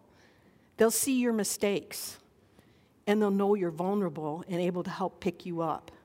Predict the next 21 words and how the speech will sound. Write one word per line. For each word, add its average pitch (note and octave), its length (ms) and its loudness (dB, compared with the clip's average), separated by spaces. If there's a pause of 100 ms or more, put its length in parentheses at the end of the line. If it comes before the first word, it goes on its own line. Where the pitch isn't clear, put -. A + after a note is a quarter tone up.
(220)
Isn't F#4+ 160 6
that G#4+ 240 10
awesome? F4+ 500 4 (800)
Don't F#4 240 6
you G#4 80 12
want F#4 220 10
to G4+ 60 6
be F#4 120 8
part E4 260 10
of F#4+ 80 2
the F4 80 0
team? F4 460 4 (1040)
I G4+ 280 8
do. C4 420 6 (440)
So D4+ 280 4
we've C#4+ 280 8
learned F#4+ 320 6
from G4 140 6
experience, C4+ 640 4
when A#3+ 80 6
you A3+ 100 4